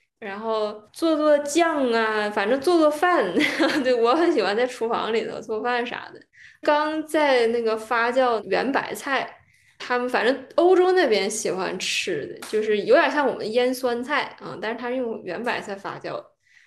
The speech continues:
还打算下个豆瓣酱，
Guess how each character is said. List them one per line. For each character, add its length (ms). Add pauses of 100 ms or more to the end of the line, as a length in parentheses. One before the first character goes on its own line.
(280)
还 220
打 280
算 540
下 300
个 320 (200)
豆 120
瓣 180
酱， 260